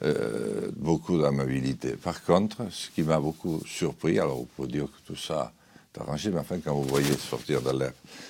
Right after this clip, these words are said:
des hommes, des femmes, euh, p-, couverts de poussière de tous les âges, de tous les âges, mais aussi des, des hommes,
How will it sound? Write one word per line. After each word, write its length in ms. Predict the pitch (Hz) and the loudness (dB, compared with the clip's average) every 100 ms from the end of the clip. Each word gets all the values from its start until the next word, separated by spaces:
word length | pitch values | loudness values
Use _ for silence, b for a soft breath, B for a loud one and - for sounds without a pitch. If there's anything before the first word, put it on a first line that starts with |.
| B | B
des 180 | 76 73 | -2 0
hommes, 200 | 90 80 | 2 2
des 100 | 71 | 0
femmes, 400 | 67 - 95 90 B B B B - | 0 0 0 -2 B B B B -12
euh, 320 | - 60 58 - - | -8 -4 -4 -6 -6
p-, 100 | - - - | -8 -8 -10
couverts 340 | - 90 90 76 | 2 4 6 4
de 60 | |
poussière 720 | 73 - 78 - 80 71 - - | -2 -4 -6 0 2 2 0 -4
de 100 | 71 | -6
tous 200 | - 76 | -2 0
les 260 | 73 67 73 | 0 2 2
âges, 360 | 62 55 - | 2 -2 -6
de 100 | 71 | -4
tous 340 | 78 - 147 139 | -4 0 2 4
les 320 | 80 76 - | 4 2 -2
âges, 380 | 60 52 - - - B B B B - | -4 -4 -8 -10 -16 B B B B 0
mais 180 | 85 - | 2 4
aussi 460 | - - - 95 | 2 0 4 4
des, 360 | 71 71 67 57 | 2 0 -2 -2
des 320 | 53 71 73 | -2 0 4
hommes, 300 | 101 98 | 4 6